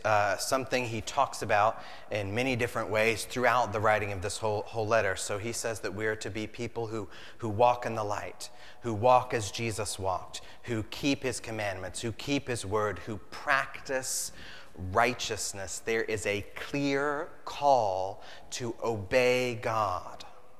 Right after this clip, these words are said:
And as we say that, there are some people, some Christians, who, who might hear any mention of the Bible's call to obedience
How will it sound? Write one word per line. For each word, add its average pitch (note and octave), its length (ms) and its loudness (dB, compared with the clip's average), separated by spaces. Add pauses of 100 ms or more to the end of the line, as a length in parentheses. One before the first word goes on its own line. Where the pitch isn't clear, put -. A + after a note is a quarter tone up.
(1120)
And G#2 100 -2
as D#3 300 6
we E3+ 100 6
say D#3+ 380 4
that, G2 320 2
there A#2+ 140 6
are A#2+ 80 0
some F3 360 2
people, A2+ 320 -2
some C#3 320 0
Christians, G#2 560 -4
who, A#2+ 180 -4 (260)
who A#2+ 80 -2
might C3+ 260 6
hear D#3+ 560 2
any D#3+ 260 6
mention D3 480 2
of G2+ 160 -4
the A2+ 60 2
Bible's A2 500 4
call B2+ 380 2
to G#2 240 -2
obedience G2 760 0